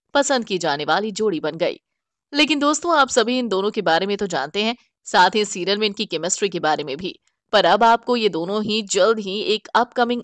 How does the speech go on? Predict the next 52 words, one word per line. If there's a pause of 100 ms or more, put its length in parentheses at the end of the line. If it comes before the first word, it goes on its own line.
(100)
एल्बम
सॉन्ग
में
नजर
आने
वाले
हैं, (380)
जिसका
नाम
है
तुझसे
मोहब्बत
है, (380)
जिसके
बारे
में
शायद
ही
आप
जानते
हों। (640)
तो
इसलिए
आज
के
इस
वीडियो
में
हम
आपको
बताने
वाले
हैं
कि
कृतिका
सेंगर
और
शरद
मल्होत्रा
के (260)
इसी
अपकमिंग
एल्बम
सॉन्ग
के
बारे
में (360)
कि
इसकी
स्टोरी
क्या
है,